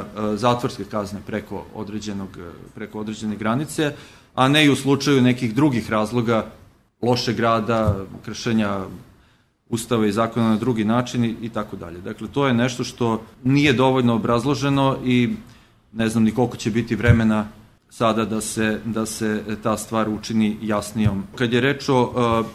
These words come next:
izboru vrhovnog tužioca, rekao sam već da se traži izuzetno velika kvalifikovana većina narodnih poslanika, odnosno četiri petine, da bi se izabrao u Skupštini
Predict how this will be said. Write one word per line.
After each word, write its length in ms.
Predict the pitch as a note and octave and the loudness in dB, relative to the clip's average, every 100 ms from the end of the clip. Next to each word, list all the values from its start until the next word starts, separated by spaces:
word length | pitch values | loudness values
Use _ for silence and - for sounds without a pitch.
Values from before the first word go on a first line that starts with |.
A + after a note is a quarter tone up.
| - | -2
izboru 380 | D3 D#3 E3 | 0 2 2
vrhovnog 460 | B2+ D3 F3 D3 B2+ | 2 0 0 0 0
tužioca, 520 | C3 A#2 A2 - - - - - | 0 0 -2 -2 -6 -6 -8 -6
rekao 320 | C3+ D3+ F3 | 0 2 2
sam 160 | C#3 D3 | 0 2
već 200 | D#3 B2+ | 0 0
da 200 | C#3 B2+ | 2 2
se 200 | B2+ C3 | 0 -2
traži 640 | C3+ D3 C#3 B2+ B2+ A#2+ - - | 2 2 2 2 2 2 -2 -6
izuzetno 720 | C3 B2 B2+ D#3 D3+ G#2+ G2 - - | -2 0 2 0 2 -2 -2 -12 -20
velika 560 | G#2+ B2+ A#2 A2 G#2+ G#2 - - - | -2 0 0 -2 -2 -2 -6 -18 -2
kvalifikovana 600 | A#2+ A2+ B2+ C3 A#2+ A2+ | 0 2 0 2 2 2
većina 360 | A2+ B2+ B2+ | 0 0 2
narodnih 340 | A#2 A#2+ B2 A2+ | 2 2 0 -2
poslanika, 520 | B2 A#2+ E3+ C3+ B2 | -2 -2 -2 -2 -2
odnosno 280 | A#2 A2+ A#2 | -2 -2 -4
četiri 400 | A2+ C3 B2+ B2 | -2 0 0 -2
petine, 500 | - G#2+ A2 G2+ D#3 G3 - _ | -4 -8 -6 -6 -6 -10 -18 _
da 240 | D3 F#3+ G3 | 4 4 4
bi 60 | |
se 460 | G3+ - F#3 E3+ C#3+ - - _ _ | 0 2 4 4 2 -6 -20 _ _
izabrao 920 | E3+ F3+ G3 E3+ E3+ E3 D#3 C#3+ B2 - _ _ | -2 2 2 4 6 6 6 4 0 -8 _ _
u 140 | E3 G3+ | 0 0
Skupštini 760 | - C#3 B2+ - F3+ G3 G3+ | 0 -2 -2 0 0 0 -2